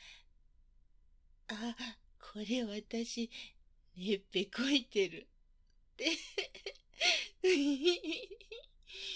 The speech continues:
その時初めて気づいたの。いろいろあっ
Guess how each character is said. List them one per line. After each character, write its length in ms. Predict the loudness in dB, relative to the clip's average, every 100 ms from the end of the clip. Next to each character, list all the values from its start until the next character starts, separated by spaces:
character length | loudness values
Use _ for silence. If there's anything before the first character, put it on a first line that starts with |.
| -10 -12 -14 -16
そ 200 | -18 -16 -12 -12
の 80 | -10
時 380 | -8 -8 -10
初 440 | -12 -10 -10 -6 -6
め 180 | -4 -4
て 220 | -4 -8
気 240 | -8 -14
づ 200 | -12 -8
い 160 | -8 -8
た 260 | -10 -10 -10
の。 180 | -14 -20 _ _ -20 -20 -20 -20 _ -16
い 100 | -10
ろ 140 | -4 -2
い 100 | -2
ろ 100 | -2
あ 180 | -4
っ 40 | -6